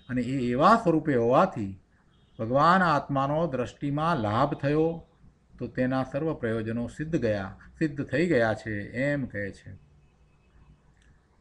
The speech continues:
જેના સર્વ પ્રયોજનો સિદ્ધ થયા છે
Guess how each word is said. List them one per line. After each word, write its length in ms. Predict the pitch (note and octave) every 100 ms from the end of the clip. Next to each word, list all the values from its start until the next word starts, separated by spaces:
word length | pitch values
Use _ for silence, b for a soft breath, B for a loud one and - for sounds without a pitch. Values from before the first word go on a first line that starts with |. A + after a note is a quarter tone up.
| _ _ _ _
જેના 640 | G2 G#2+ B2 C#3+ F3 G3 A3 -
સર્વ 320 | C3 B2+ C#3 D#3 F3 E3+ - _ _ _ - -
પ્રયોજનો 560 | A#2+ C3+ C#3+ C#3 C#3
સિદ્ધ 320 | - B2 A2 A2+
થયા 300 | A#2 B2+ C#3
છે 240 | - E3